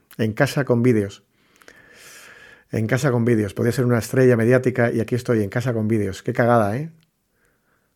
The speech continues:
Qué cagada. Alguien me decía, "Pero tú con tres mil seguidores en, en, en redes, ¿de qué vas?". Me decía alguien, ¿no? "¿De qué vas?". <laughs> Hostia, tres mil, ¿eh? Tres mil no caben en mi casa.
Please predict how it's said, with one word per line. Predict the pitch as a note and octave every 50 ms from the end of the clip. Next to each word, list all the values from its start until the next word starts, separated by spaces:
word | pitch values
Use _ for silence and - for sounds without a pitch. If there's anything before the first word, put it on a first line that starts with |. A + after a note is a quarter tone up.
| _ _ _ _ _ _ _ _ _
Qué | - A#2
cagada. | G2+ - A2 G#2 G#2 G2 F#2+ F2 -
Alguien | - B2+ C3 D3+ C#3+
me | C3 B2
decía, | A#2 G#2 - B2+ A#2+ A2+ G#2
"Pero | A2+ G#2 G#2
tú | - - E3
con | E3 F3+ D#3+ D3 B2+
tres | - A#2+ A2+ G2+ A2
mil | C#3 D#3+
seguidores | D#3+ - E3 C#3+ C#3 B2 C3 C#3 C#3 B2+ B2+ - - _ _ _ _ _ - - _ _ _ _ _ _ _ _ _ _ _ _ _
en, | - A2+ A2 A2 G#2+ G#2 G#2 G2+ G2+ G2+ G2 G2 G2+ - - - _ _ _ _ _ _ _ _ _ _ - _ _ _ _
en, | B2 A#2+ A2 G#2 G2 F#2+ F2+ F#2 F#2 F#2 - A#2+
en | - A2+ G#2+ A2
redes, | G#2+ A#2+ C3+ C#3 C#3+ D3 C#3 - - _
¿de | - G#2 A2+ G#2+
qué | - C3+ B2+
vas?". | B2 A#2+ A2 - - - - _
Me | - A2
decía | A2+ G2+ - A#2 G#2+
alguien, | G2+ F#2 F2+ F2+
¿no? | G#2 C3 D#3 - - - _ _ _ -
"¿De | A2+ G#2+ G#2
qué | - C#3 C3+
vas?". | B2+ A#2 G#2+ - - - - _ _ -
<laughs> | - G3 C#3 - - _ - - - _ _ _ - - - - - - - - - - - - - - - - - - _ _
Hostia, | A2 - - D#3 B2+
tres | - - E2+
mil, | G2 C3 D3 A#2+ G2
¿eh? | G#2 B2+ C#3+
Tres | B2 - - F#2
mil | F2 A2 C3
no | D3 D3+ C#3
caben | E3 D3+ C3 A2+
en | G#2 F#2+
mi | G#2 G#2+
casa. | C#3+ B2 - - - -